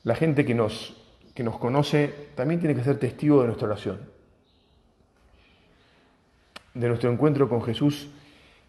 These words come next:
y de, de ese momento en el que volvemos de la oración y que estamos distintos.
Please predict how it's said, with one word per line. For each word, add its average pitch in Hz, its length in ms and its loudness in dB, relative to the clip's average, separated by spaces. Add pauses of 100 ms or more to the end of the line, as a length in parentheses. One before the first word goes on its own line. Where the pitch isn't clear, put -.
y 131 100 -2
de, 127 440 2 (500)
de 117 920 -6
ese 151 380 4 (600)
momento 139 460 2
en 151 60 6
el 135 100 2
que 135 100 2
volvemos 151 380 6
de 151 60 8
la 139 60 6
oración 165 440 4
y - 60 -4
que 120 100 -8
estamos 160 320 4
distintos. 120 580 -4